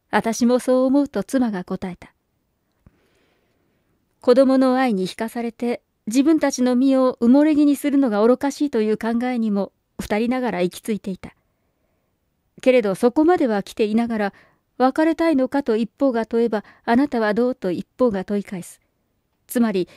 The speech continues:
どちらも別れた方がいいのを知りつつ、それだけの勇気がなく、ただ自分たちの弱い気質を呪っては当惑している状態にあった。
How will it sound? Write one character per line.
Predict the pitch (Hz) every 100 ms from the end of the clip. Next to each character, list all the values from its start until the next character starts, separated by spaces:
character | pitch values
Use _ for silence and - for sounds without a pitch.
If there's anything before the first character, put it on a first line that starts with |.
| _
ど | - 214
ち | 214
ら | 247 254
も | 247 233 -
別 | 226 247 359
れ | 359
た | 247
方 | 262 247
が | 226
い | 262
い |
の | 226
を | 208
知 | 220
り | 240
つ | -
つ、 | - 202 - _ -
そ | 247
れ | 247
だ | 294
け | 302
の | 262
勇 | 214 254
気 | 233
が | 190 185
な | 208
く、 | - 190 _ _ _ _ -
た | 214
だ | 202
自 | 165 196
分 | 202 277
た | 269
ち | 233 202
の | 196
弱 | 214 269 302
い |
気 | - 240
質 | - -
を | 247
呪 | 233 247
っ | 262
て | - 277
は | 233 - _ -
当 | 220 240
惑 | 262 -
し | 262 -
て | 247
い |
る | 233
状 | 208 220
態 | 220 202
に | 190
あ | 185
っ | _
た。 | -